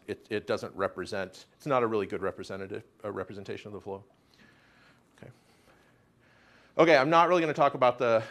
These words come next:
the numerics, but the idea here is we have conservation laws, right? This is the momentum. We do the same thing for mass continuity,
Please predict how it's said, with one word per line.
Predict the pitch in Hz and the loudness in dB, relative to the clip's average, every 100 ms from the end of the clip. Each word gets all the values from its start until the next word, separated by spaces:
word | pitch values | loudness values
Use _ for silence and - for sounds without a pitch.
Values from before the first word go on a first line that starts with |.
| - | -10
the | 123 | -8
numerics, | 131 202 208 202 - | 0 6 8 8 8
but | 180 143 | 4 8
the | 156 | 6
idea | 156 170 | 6 4
here | 160 | 2
is | 156 | 2
we | 160 | 0
have | - | 0
conservation | 143 127 127 135 131 139 | -2 -2 -2 -2 -2 -2
laws, | 123 120 110 | 4 4 4
right? | 117 107 | 0 -6
This | 120 | -8
is | |
the | 127 | -6
momentum. | 117 120 139 139 135 120 117 - - _ | -4 0 0 0 -2 -2 -6 -12 -20 _
We | 135 | -2
do | 143 | -2
the | 139 | -2
same | - 143 | 0 -2
thing | 127 135 | 0 -4
for | 127 | -2
mass | 113 113 - | 2 2 2
continuity, | 139 113 117 117 120 117 | 0 -2 -2 0 0 -2